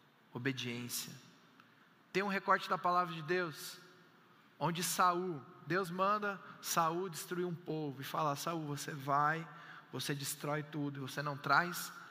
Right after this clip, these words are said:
nada, nada, nem rei, nem bezerro, nem boi, você não traz nada."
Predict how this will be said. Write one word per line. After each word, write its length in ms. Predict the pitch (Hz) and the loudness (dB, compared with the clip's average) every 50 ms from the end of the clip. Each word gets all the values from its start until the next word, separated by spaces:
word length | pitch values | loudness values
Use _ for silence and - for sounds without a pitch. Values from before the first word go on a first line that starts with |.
| - - - | -16 -14 -10
nada, 640 | 131 131 131 131 135 131 123 113 110 104 104 98 95 - - - - - - - | -4 4 6 8 8 6 6 2 -2 -4 -6 -6 -8 -10 -12 -16 -18 -16 -6 2
nada, 540 | 131 143 151 156 151 139 123 139 123 104 - - - - - - - | 4 4 6 6 4 0 -2 -6 -8 -8 -10 -14 -18 -20 -20 -12 -6
nem 160 | 139 151 156 | -4 -2 -2
rei, 720 | 147 127 123 123 127 135 143 143 135 131 131 135 - - - - - - - - | -2 -4 -4 -4 -2 -2 0 -2 -2 -4 -6 -12 -16 -20 -20 -20 -20 -20 -10 -6
nem 140 | 139 151 151 | -4 -4 -2
bezerro, 640 | 131 131 117 120 127 139 143 139 123 120 123 120 117 - - - - - | -2 -4 -4 -4 -2 -2 -2 -4 -6 -8 -10 -12 -14 -16 -20 -20 -10 -6
nem 140 | 139 147 135 | -4 -4 -2
boi, 360 | 120 120 127 135 139 135 131 127 | -2 -2 -2 0 0 -2 -4 -6
você 120 | - - | -10 -10
não 140 | 135 131 127 | -10 -10 -8
traz 320 | 127 131 131 131 135 127 - | -6 -4 -4 -2 -4 -4 -6
nada." 440 | 120 120 120 117 110 110 - - | -6 -6 -6 -6 -8 -10 -14 -18